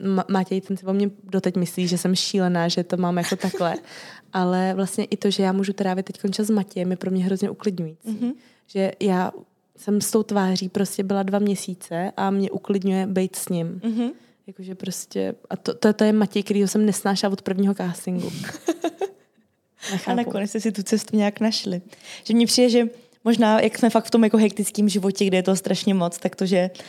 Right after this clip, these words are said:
Speaker 2: jsi úplně vytržená z té reality a prostě vlastně zažíváš jenom ten jednoduchý život, že ti to možná, jako, víš, že si ti to nedalo i třeba takovou lekci, já si třeba myslím, že mě by to dalo obrovskou, to zpomalení, to vlastně, co je opravdu potřeba k životu a vlastně, co jsou ty důležité věci,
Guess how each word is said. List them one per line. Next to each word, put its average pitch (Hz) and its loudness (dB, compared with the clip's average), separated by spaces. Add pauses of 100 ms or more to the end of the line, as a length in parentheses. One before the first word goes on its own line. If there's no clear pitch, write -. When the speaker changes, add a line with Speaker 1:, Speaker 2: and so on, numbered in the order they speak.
(180)
Speaker 2:
jsi - -2
úplně 196 2
vytržená 190 4
z 180 -8
té 208 4
reality 185 4
a 175 2
prostě 180 0
vlastně 190 2
zažíváš 208 0
jenom 196 0
ten 196 2
jednoduchý 185 2
život, 190 0 (380)
že - -10
ti 202 -6
to 208 2
možná, 202 4 (300)
jako, 226 2
víš, 254 0
že 415 6
si - -2
ti 220 0
to 233 4
nedalo 220 4
i 226 -2
třeba 226 -2
takovou 233 4
lekci, 185 -2
já 185 6
si - -2
třeba 208 6
myslím, 202 4
že 190 2
mě 196 2
by 190 4
to 190 -2
dalo 190 4
obrovskou, 196 0
to 175 0
zpomalení, 196 2
to 185 0 (220)
vlastně, 190 2
co - 0
je 233 4
opravdu 196 4
potřeba 190 4
k 175 -2
životu 175 2
a 98 -2
vlastně, 180 2 (520)
co - -4
jsou 220 2
ty 208 4
důležité 190 2
věci, 180 0